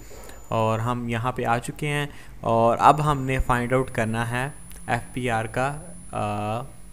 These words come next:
वन मिनट,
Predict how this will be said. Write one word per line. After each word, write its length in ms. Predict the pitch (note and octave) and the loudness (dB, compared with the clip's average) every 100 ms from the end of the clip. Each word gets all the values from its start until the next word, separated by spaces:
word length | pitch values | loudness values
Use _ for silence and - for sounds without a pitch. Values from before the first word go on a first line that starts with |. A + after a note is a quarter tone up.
| - - - - - - - - - - - - - - - - - - - - - - - C3 | -16 -16 -16 -16 -16 -16 -16 -16 -16 -16 -16 -16 -16 -16 -16 -16 -16 -16 -14 -14 -12 -12 -12 -2
वन 180 | B2 A#2+ | 0 0
मिनट, 340 | A2 G#2+ | -2 -6